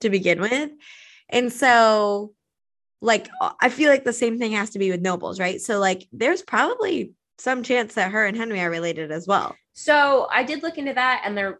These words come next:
Speaker 2: not really. If you go way back to, like, Anglo-Saxon times, when we had, like, the different clans,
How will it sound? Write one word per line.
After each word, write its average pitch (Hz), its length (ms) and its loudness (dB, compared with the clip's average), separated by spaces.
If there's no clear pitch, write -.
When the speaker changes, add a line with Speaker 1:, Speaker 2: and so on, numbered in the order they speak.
Speaker 2:
not 165 420 -2
really. 190 400 -4
If - 40 -18
you 240 40 -10
go 247 140 6
way 302 800 6
back 269 320 2
to, - 100 2
like, 226 220 2
Anglo-Saxon 226 760 -2
times, 269 500 -4
when 208 100 -8
we 202 80 -4
had, 185 260 0
like, 170 220 -2
the 196 60 -2
different 190 300 -6
clans, 180 720 -8